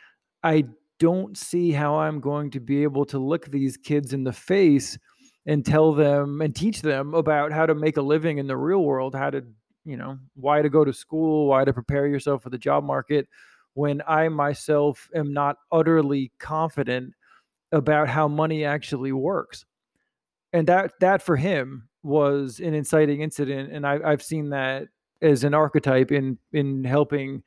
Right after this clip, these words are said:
new parents. It's a kind of a nice kick in the ass that gets you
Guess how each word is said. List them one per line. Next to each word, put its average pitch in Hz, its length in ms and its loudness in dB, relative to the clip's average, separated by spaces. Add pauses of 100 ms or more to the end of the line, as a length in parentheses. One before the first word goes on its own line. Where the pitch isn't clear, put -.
(240)
new 165 240 4
parents. 143 600 0
It's 139 140 -8
a 127 40 -6
kind 147 180 -2
of 131 120 -4
a - 20 -2
nice 147 380 0
kick - 180 -2
in 147 80 0
the 143 140 -2
ass 139 320 0
that 143 160 -2
gets 143 240 0
you 135 340 2